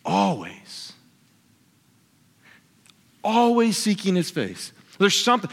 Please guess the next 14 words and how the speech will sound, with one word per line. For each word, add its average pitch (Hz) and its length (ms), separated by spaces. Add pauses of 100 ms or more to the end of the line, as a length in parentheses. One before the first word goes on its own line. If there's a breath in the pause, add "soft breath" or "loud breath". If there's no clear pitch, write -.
and 220 160
other 247 240
translations 220 680
say 220 160
that 208 180 (200 loud breath)
we're 214 100
seeking 240 480
the, 190 80 (160)
his 214 240
presence 190 580
continually. 170 880 (260 loud breath)
Like, 208 180
what 233 300
if? 120 460